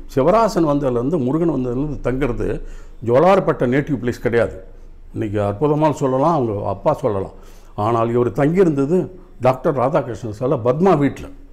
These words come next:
முருகனோட கூட தங்கியிருந்தார். ஆகவே, சாப்பிட்டு கொண்டு இருந்த இடம் பத்மா வீடு. இவங்க வந்து,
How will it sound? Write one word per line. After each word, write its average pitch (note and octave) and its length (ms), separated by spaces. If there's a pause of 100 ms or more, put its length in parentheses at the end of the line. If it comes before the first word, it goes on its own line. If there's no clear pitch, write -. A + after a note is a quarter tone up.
(1160)
முருகனோட F#3+ 720 (440)
கூட G#3+ 200
தங்கியிருந்தார். C3+ 580 (580)
ஆகவே, D3 300
சாப்பிட்டு G#3 680
கொண்டு F3 260
இருந்த D#3+ 280
இடம் C3 320
பத்மா D#3+ 320
வீடு. B2 200 (1400)
இவங்க E3 300
வந்து, G#3 500